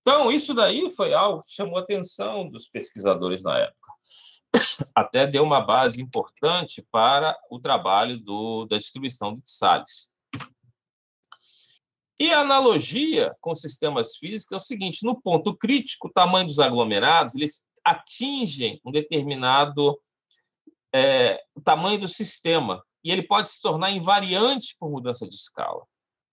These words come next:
Essa é a analogia que o pessoal tem feito,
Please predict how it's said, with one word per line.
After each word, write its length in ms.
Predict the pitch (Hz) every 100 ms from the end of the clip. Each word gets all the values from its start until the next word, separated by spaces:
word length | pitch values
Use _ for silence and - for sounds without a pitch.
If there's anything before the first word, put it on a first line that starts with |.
| _ _ _ _
Essa 320 | - 220 - 226
é 20 |
a 40 |
analogia 520 | 220 233 226 160 208
que 80 | 202
o 40 | -
pessoal 340 | 208 - 180
tem 180 | 196 190
feito, 440 | - 175 165 -